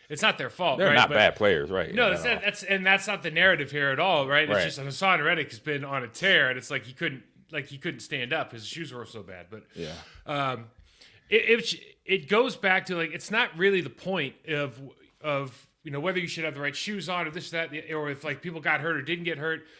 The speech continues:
Speaker 1: The point is, this is the biggest game of the year, and you guys didn't, like, how did Patrick Peterson know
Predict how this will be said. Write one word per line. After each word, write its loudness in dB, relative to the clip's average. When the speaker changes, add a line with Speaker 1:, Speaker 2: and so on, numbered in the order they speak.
Speaker 1:
The -16
point 0
is, -4
this -8
is -10
the -10
biggest -2
game 2
of -4
the -8
year, 2
and 0
you -2
guys 2
didn't, -4
like, 0
how 6
did 0
Patrick 2
Peterson -2
know -4